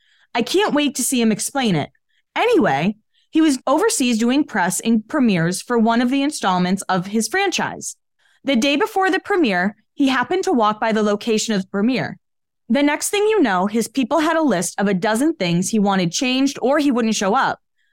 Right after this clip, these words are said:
Apparently, the actor has a fear of large crowds, so the entire route of the red carpet had to be changed. He didn't want to pass by any fans.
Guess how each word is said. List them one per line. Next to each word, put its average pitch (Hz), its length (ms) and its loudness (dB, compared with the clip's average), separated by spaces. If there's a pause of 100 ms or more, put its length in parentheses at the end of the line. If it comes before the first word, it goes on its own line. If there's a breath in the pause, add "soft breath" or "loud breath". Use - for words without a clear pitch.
(260)
Apparently, 370 440 -2
the 370 160 0
actor 185 360 -2
has 208 180 0
a 202 40 -2
fear 262 300 -2
of 226 80 0
large 196 400 0
crowds, 165 540 -2 (240 soft breath)
so 285 120 -2
the 285 140 2
entire 277 480 0
route 214 420 0
of 208 140 0
the 214 120 0
red 214 220 -2
carpet 196 360 -4
had 196 180 -2
to 180 60 -8
be 185 160 -6
changed. 160 600 -6 (340)
He 285 100 0
didn't 339 220 2
want 392 120 0
to - 100 -4
pass 220 220 -2
by 214 160 -2
any 185 240 0
fans. 254 600 -4